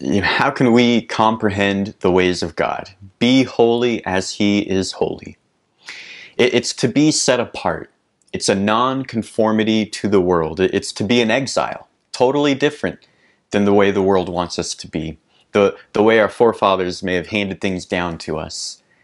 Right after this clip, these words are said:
It, it's to be totally new, different, set apart in the family of God.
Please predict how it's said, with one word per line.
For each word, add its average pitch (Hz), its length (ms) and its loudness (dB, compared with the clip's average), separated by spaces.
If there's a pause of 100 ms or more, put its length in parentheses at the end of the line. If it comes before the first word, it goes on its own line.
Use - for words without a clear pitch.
(140)
It, - 180 0
it's - 180 -6
to - 120 -12
be - 140 0
totally 151 720 0
new, 139 600 2
different, 123 500 -4
set 127 220 -2
apart 107 500 -2
in 107 140 0
the 107 60 0
family 95 460 -2
of 85 160 -8
God. - 340 -14